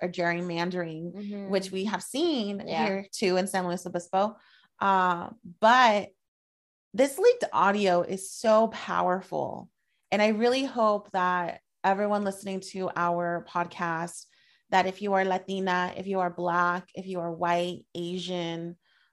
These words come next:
Speaker 1: blue, yellow, green, that you have these conversations and look from within, because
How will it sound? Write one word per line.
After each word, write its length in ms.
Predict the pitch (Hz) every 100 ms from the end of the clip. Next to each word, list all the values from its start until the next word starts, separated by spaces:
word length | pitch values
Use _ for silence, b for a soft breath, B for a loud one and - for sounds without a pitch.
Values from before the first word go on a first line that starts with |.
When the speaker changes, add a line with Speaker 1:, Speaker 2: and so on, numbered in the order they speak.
| -
Speaker 1:
blue, 460 | 202 202 196 196
yellow, 420 | 202 185 180 180
green, 680 | 180 180 185 180 170 165 170 - _ _
that 180 | 190 190
you 100 | 208
have 280 | 208 202 190
these 160 | 208 196
conversations 880 | - 175 180 180 165 170 180 170 170
and 220 | - 180
look 180 | 175 170
from 180 | - 175
within, 420 | 175 175 170 175
because 300 | 190 196 190